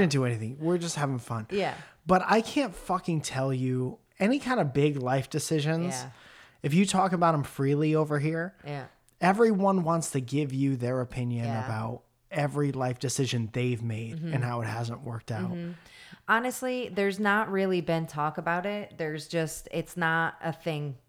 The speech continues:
Speaker 2: that we are trying right now,
Speaker 1: Mm-hmm.
Speaker 2: you know, like, it's, and it's okay, you know, uh, trust me, you guys will know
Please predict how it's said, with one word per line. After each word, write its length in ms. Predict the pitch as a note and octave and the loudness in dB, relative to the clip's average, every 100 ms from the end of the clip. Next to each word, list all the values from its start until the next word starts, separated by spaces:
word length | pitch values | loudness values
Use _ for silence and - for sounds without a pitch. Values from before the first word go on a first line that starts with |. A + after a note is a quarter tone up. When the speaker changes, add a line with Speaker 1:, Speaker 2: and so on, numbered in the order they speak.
| _ | _
Speaker 2:
that 340 | D3+ D3+ C#3+ - _ - - _ | -8 -4 -4 -8 _ -20 -20 _
we 560 | D3+ D3 C#3+ C#3+ C#3+ - _ _ _ _ _ _ _ _ _ _ _ _ - | -8 -6 -6 -6 -10 -14 _ _ _ _ _ _ _ _ _ _ _ _ -4
are 120 | D3+ | -4
trying 360 | D3 C#3 A2 B2 _ _ | -2 -6 -6 -12 _ _
right 160 | D3 C3+ | -10 -2
now, 320 | C#3 D3 D3 | 0 2 0
Speaker 1:
Mm-hmm. 60 | D#3 | -2
Speaker 2:
you 120 | F3 | -4
know, 200 | D#3+ D3+ | -4 -4
like, 260 | D#3 D3+ D3 | -4 -6 -6
it's, 380 | D#3+ - - - - | -10 -10 -18 -18 -8
and 180 | E3 | -6
it's 220 | E3 E3 F3 | -4 -4 -2
okay, 400 | E3+ D#3 C3 B2 _ _ _ _ | -2 -2 -4 -6 _ _ _ _
you 140 | - E3 | -8 -4
know, 260 | D3 D3 D#3+ _ _ _ _ - | -4 -6 -8 _ _ _ _ -10
uh, 560 | D3+ C#3+ C#3 C#3+ C#3+ - _ _ _ _ _ _ _ _ | -8 -6 -8 -10 -12 -14 _ _ _ _ _ _ _ _
trust 320 | - F#3+ F#3+ | -4 -2 -2
me, 180 | F#3 F#3 | -6 -6
you 200 | E3+ F3+ | -6 -4
guys 260 | F3 F3 F3 | -2 -2 -4
will 80 | F3 | -4
know 340 | D#3+ F3 F#3 | -2 -4 -6